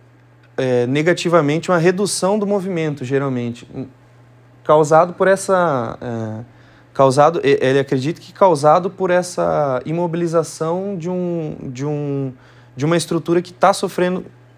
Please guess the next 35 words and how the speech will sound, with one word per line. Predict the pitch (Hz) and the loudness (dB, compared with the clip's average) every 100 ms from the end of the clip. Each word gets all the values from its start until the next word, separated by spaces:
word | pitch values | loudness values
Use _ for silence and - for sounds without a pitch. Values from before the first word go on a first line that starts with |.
| _ - | _ -4
um | 165 | -2
estresse, | 165 - 131 120 117 120 | -2 0 2 2 0 -8
né? | 123 - _ - - - - - _ _ | -10 -12 _ -20 -20 -20 -20 -20 _ _
Então, | 143 139 147 143 143 139 139 135 - | -6 -2 0 2 2 2 2 0 -2
ela | - 135 143 - - _ _ _ _ | 2 6 6 2 -4 _ _ _ _
acaba | 131 139 143 143 | 0 2 4 4
limitando | 143 147 156 151 175 208 185 | 2 0 -2 2 2 2 2
mais | 160 165 160 | 4 2 2
o | |
movimento | 160 147 147 151 151 | -2 -2 -4 -4 -6
do | 139 | -8
que | |
estabilizando | 143 - 143 143 131 135 139 | -8 -4 -4 -4 -4 -4 -4
as | 131 | -2
fraturas, | 170 180 190 214 262 262 - _ - - - _ _ | -2 -2 -4 -6 -6 -8 -14 _ -20 -20 -20 _ _
e | - 196 | -4 4
ele | 196 202 | 4 4
sugere | 190 185 165 180 | 2 2 4 4
o | 185 | 2
descanso | 175 - 180 170 | -2 0 0 2
relativo. | 185 196 196 - 165 131 | 4 4 2 -2 -4 -4
Então, | 117 135 139 | -4 0 2
a-, | 143 127 | 2 0
aquele | 120 120 151 | -2 -2 0
atleta | 147 127 139 175 151 143 | 0 0 0 2 0 -2
que | 127 123 | -8 -6
joga | 117 123 139 139 127 120 | -4 -2 -2 0 -2 -2
rugby, | 123 165 151 131 | 0 0 0 -4
por | 131 131 | -8 -6
exemplo, | 131 135 160 180 180 180 180 - - - | -4 -4 -6 -6 -4 -6 -6 -16 -20 -16
sugere | - 139 147 160 | -8 0 4 4
ali | 151 151 | 4 0
que | 156 160 | -2 -2
ele | 151 | 0
f-, | 131 - | -2 -4